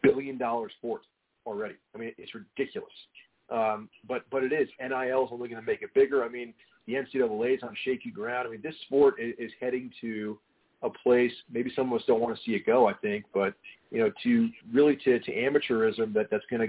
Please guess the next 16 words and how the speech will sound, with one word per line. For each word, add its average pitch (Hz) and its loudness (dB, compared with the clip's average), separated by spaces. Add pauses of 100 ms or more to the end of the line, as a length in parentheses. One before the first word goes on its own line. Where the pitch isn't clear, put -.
you 110 -2
know, 107 4
go 107 4
from 110 -8
amateurism 110 0
more 107 2
to 107 4 (340)
paraprofessionalism. 113 0 (340)
And, 110 -2 (380)
and 123 4
I 110 4
think 139 2
that 139 2
we're 123 0
starting 120 0
to - -16